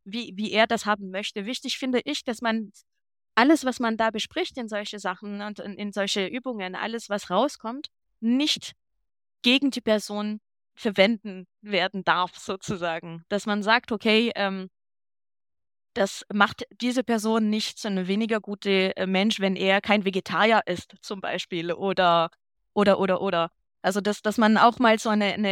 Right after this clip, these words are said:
eine Stimmung erstellt, in dem die Leute auch Lust haben, sich auch mal selber persönlicher zu zeigen. Das ist nicht immer easy und das muss man ein bisschen finden.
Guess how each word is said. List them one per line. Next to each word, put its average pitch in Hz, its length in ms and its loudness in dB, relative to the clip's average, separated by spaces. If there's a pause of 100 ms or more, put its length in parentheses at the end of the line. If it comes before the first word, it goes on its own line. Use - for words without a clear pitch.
(140)
eine 190 220 -4
Stimmung 254 480 2
erstellt, 202 640 0 (280)
in 208 160 -2
dem 220 160 -2
die 214 100 -2
Leute 202 320 2
auch 196 140 -2
Lust 220 380 -10
haben, 196 360 -8
sich - 220 -10
auch 185 100 -6
mal 180 180 -2
selber 196 500 0
persönlicher 196 640 -4
zu - 140 -16
zeigen. 175 440 -12
Das 214 140 -4
ist 247 120 -6
nicht - 180 -8
immer 226 240 -2
easy 262 380 -2
und 233 100 -6
das 214 180 -4
muss 220 160 -8
man 208 120 -6
ein 190 80 -6
bisschen 208 240 -12
finden. 240 440 -10